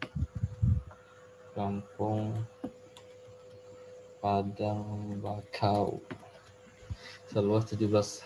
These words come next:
hektar. Hektar aja kalau bahasa Indonesia. Dari seluas itu yang sudah rusak sekitar lima hektar.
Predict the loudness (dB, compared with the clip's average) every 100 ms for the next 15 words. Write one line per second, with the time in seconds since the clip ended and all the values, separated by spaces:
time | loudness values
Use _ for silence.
0 | 2 2 2 2 4 6 4 2 4 6
1 | 6 4 -6 -20 -20 -20 -20 -14 -6 -6
2 | -4 2 4 6 6 4 6 6 4 0
3 | 0 0 -2 -4 -6 -20 -20 -18 -14 -12
4 | -10 0 2 4 2 4 2 6 6 6
5 | 4 6 6 4 0 -2 -6 -6 2 4
6 | 4 2 2 0 -2 -6 -8 -2 2 2